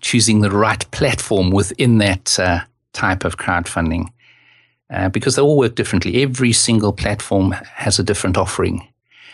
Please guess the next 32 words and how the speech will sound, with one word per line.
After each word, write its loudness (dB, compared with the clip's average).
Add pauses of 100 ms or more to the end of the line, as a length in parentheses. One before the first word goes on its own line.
(280)
and 4
it 0
can 2
take -2
quite -2
some 2
time 0
to -4
work 0
out 0
what 0
is 0
best -2
for 0
you. 0 (1080)
Then 0
once 2
you've -2
chosen 2
the 2
right 0
platform, 0 (720)
then 2
you 2
look 2
at -4
the 0
structure -2
of -2
a -2
crowdfunding -2
campaign. -4